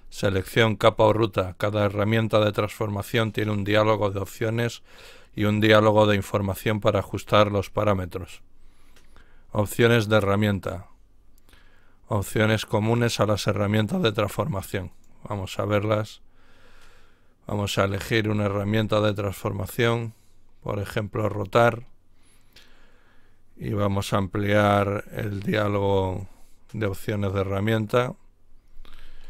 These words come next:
Como vemos, tiene transformar, tiene aquí tres casillas,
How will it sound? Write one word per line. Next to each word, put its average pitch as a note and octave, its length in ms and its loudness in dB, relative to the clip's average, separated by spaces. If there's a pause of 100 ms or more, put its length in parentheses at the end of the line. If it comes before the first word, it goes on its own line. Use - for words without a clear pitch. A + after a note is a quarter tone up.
(800)
Como G2+ 340 -2
vemos, G#2 840 0 (720)
tiene G#2 300 -4
transformar, G#2+ 960 2
tiene G#2 280 -4
aquí G2 200 -4
tres G#2+ 280 -6
casillas, A#2 880 0